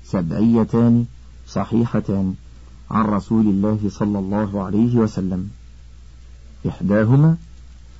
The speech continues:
وأرجلكم بالنصب عطفا على قوله وجوهكم، فتكون الرجلان مغسولتين، والثانية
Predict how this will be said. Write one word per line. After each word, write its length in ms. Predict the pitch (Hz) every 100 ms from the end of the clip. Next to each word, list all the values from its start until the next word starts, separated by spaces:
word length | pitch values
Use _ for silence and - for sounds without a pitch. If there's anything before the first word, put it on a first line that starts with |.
| - 117
وأرجلكم 960 | - 123 110 107 104 98 - 98 95 - - - - - - -
بالنصب 640 | 98 113 101 92 - 101 - - - - - - - - - -
عطفا 500 | 98 120 - 95 90
على 240 | 92 98
قوله 420 | 107 - 139 147 160 - - - - - - -
وجوهكم، 880 | 98 110 107 101 98 90 98 95 92 - - - - - - - - - - -
فتكون 760 | 131 104 92 - 123 107 95 87 - -
الرجلان 800 | 107 104 101 87 92 113 139 160 - - - - -
مغسولتين، 840 | 82 - 92 110 131 160 143 135 143 - - - - - - - - - - -
والثانية 640 | - 87 - 113 131 151